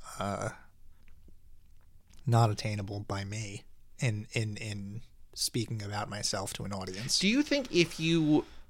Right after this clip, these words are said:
Speaker 2: did this or tried this, would you ch-, i-, if you, if you forced yourself to be one hundred percent honest,
Speaker 1: Mm-hmm.
Speaker 2: would you change things you do?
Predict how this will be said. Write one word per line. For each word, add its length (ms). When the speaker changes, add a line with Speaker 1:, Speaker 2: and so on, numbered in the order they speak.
Speaker 2:
did 260
this 200
or 120
tried 360
this, 340
would 400
you 140
ch-, 220
i-, 180
if 380
you, 260
if 220
you 240
forced 500
yourself 540
to 160
be 360
one 280
hundred 220
percent 340
honest, 460
Speaker 1:
Mm-hmm. 140
Speaker 2:
would 220
you 100
change 640
things 260
you 100
do? 180